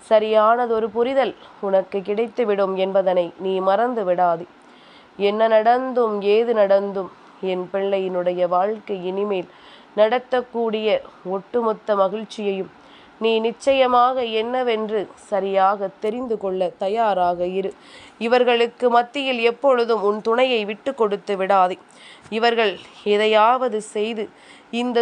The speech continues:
சூழ்நிலையை எப்படியாவது பிரித்துவிட வேண்டும் என்று நினைக்கின்ற இந்த நேரம், என்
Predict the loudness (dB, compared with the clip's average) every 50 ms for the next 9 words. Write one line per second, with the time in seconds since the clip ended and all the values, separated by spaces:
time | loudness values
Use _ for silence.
0 | 0 0 -4 -4 -2 -2 0 0 2 2 0 0 0 -4 -4 -2 -2 -4 -4 -2
1 | -2 -2 -2 0 2 2 4 4 4 2 -2 -4 -4 -6 -6 -6 -6 -6 -6 -10
2 | -4 -4 -2 -2 0 0 0 -2 -2 -2 -4 -2 -4 -4 -4 -4 -4 -4 -4 -4
3 | -6 -4 -4 -2 -2 -2 -2 -2 -4 -8 -6 -6 -4 -4 -4 -4 -4 -6 -4 -2
4 | -2 0 0 0 -2 0 0 -2 -4 -6 -16 -20 -20 -20 -20 -20 -14 _ 0 0
5 | 0 0 -2